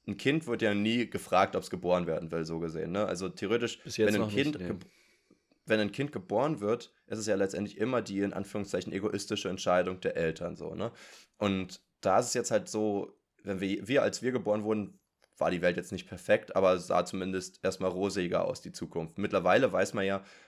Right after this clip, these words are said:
Speaker 1: gut, ähm, die, die ganze Klimakrise spitzt sich mega zu. So, man weiß jetzt schon, bis Jahr zweitausendfünfzig wird man, äh, über zweihundert Millionen Klima-, Klimaflüchtlinge haben, die überall hin müssen. Wir haben dann Länder, die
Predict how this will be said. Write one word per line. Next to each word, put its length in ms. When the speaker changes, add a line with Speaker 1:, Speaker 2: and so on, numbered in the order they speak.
Speaker 1:
gut, 360
ähm, 540
die, 240
die 120
ganze 220
Klimakrise 680
spitzt 320
sich 140
mega 320
zu. 400
So, 240
man 160
weiß 240
jetzt 200
schon, 220
bis 160
Jahr 180
zweitausendfünfzig 760
wird 120
man, 320
äh, 220
über 200
zweihundert 440
Millionen 380
Klima-, 340
Klimaflüchtlinge 800
haben, 180
die 120
überall 260
hin 200
müssen. 240
Wir 80
haben 160
dann 140
Länder, 300
die 300